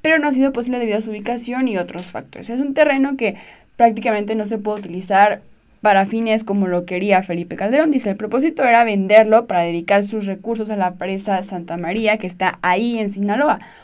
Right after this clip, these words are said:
porque se requiere para el riego. Pero si no se puede, estábamos pensando que como nos fue tan bien en lo de la rifa del avión,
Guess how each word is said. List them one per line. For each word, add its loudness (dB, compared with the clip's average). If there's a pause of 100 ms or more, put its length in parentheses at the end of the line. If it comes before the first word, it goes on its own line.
porque 2
se -2
requiere 2
para 2
el -2
riego. 0 (400)
Pero 6
si -2
no 4
se -2
puede, 0
estábamos 2
pensando -2
que -8
como -10
nos -8
fue 4
tan -2
bien 0
en 0
lo 0
de 2
la -2
rifa -2
del 0
avión, 0